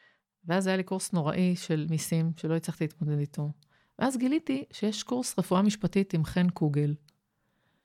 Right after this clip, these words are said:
שהוא גם פתולוג, שהוא גם עבד עם פרופסור ריס, אה, והוא פתולוג פרטי. אני ביטלתי קורס אחד, חיכיתי עוד סמסטר כדי להירשם לרפואה משפטית,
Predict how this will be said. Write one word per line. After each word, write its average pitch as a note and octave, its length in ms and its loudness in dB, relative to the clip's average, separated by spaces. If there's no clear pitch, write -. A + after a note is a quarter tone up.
שהוא A#3+ 240 0
גם E4 180 6
פתולוג, B3+ 480 6
שהוא G3 180 2
גם A3 140 8
עבד A3 220 6
עם C4 100 2
פרופסור G#3 480 4
ריס, - 400 0
אה, E3+ 340 4
והוא A#3 260 6
פתולוג D4 400 4
פרטי. C#4 420 2
אני F#3 320 2
ביטלתי G#3+ 440 2
קורס E3+ 260 -2
אחד, D#3 280 -2
חיכיתי G#3+ 420 -2
עוד F#3+ 220 0
סמסטר F3 580 0
כדי E3+ 220 2
להירשם D#3+ 460 4
לרפואה D#3+ 420 2
משפטית, - 800 0